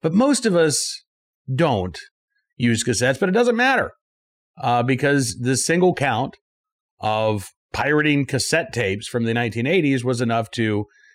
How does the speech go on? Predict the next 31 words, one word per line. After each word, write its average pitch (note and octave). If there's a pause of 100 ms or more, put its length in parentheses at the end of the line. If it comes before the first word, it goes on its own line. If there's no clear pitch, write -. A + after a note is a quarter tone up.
(220)
end C#3+ (480)
Mister B2+
Flick's A#2
ability A2+
to A#2
legally A2+
own G#2
a A2
firearm G2
for G#2+
the G2+
rest E2+
of G#2
his G#2+
life. G3 (640)
Given A3+
the B3+
fact F3
that D#3+
Justice C3+
Amy B2+
Coney A#2
Barrett F3 (400)
had B2
said, F3 (120)
uh, A#2
during C#3+
her B2+
confirmation C#3+
hearings G#2
that, A#2+